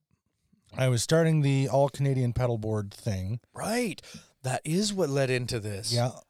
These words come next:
Speaker 2: I
Speaker 1: Um, we,
Speaker 2: remember
Speaker 1: we
Speaker 2: now.
Speaker 1: talked about that. Well, I think we talked about that in the first four episodes somewhere.
Speaker 2: Yep.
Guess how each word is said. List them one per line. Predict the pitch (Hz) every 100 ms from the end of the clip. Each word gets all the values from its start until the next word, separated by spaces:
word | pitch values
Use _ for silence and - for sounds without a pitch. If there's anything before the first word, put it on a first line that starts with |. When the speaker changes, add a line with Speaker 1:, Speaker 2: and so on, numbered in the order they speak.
| _ -
Speaker 2:
I | - 131 120 110
Speaker 1:
Um, | 107 104
we, |
Speaker 2:
remember | 107 101 - 127
Speaker 1:
we |
Speaker 2:
now. | 117
Speaker 1:
talked | 139 135 -
about | 123 120
that. | 110
Well, | 113 147
I | 175
think | 254
we | 233
talked | - 180 156
about | - 123
that | 117
in | 104
the |
first | - 113 -
four | 95 104
episodes | - - 90
somewhere. | - 90 85 92
Speaker 2:
Yep. | 208